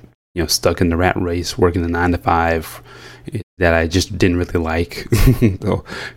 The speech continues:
for years and years and years and years until, you know, what, I retire and don't really enjoy life. And honestly, just looking back now, looking back over the past year and how much things have changed, it really, it's really, really eye-opening.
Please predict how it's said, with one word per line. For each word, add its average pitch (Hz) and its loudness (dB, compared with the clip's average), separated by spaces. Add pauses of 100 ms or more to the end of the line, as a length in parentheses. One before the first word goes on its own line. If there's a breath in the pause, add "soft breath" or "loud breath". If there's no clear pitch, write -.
(140)
for 90 2
years 90 4
and 85 0
years 90 2
and 82 0
years 85 2
and 80 -2
years 85 2
until, 82 0
you 95 2
know, 76 -4
what, 80 -2
I 98 0
retire 87 0
and 85 2
don't 85 0 (240)
really 95 6
enjoy 90 2
life. 98 -2 (640 loud breath)
And 85 2 (960)
honestly, 87 2
just - -2
looking 98 2
back 87 0
now, 85 2
looking 90 -2
back 85 -6
over 87 2
the 85 -2
past 90 -2
year 85 0
and 85 -4
how 92 0
much 87 -2
things 87 2
have 80 -8
changed, 85 0
it 85 -6
really, 87 0 (340 loud breath)
it's - -8
really, 107 4
really 101 4
eye-opening. 85 2